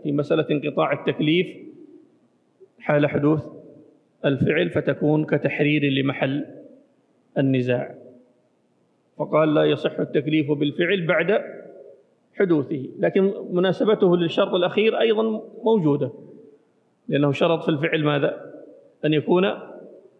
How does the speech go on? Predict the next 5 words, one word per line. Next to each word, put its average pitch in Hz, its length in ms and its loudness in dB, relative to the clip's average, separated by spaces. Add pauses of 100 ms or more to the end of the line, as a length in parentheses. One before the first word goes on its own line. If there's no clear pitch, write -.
(300)
معدوماً، 147 600 0
فإذا 175 260 2
صار 196 280 2
موجوداً 165 540 2 (1600)
انقطع 156 500 0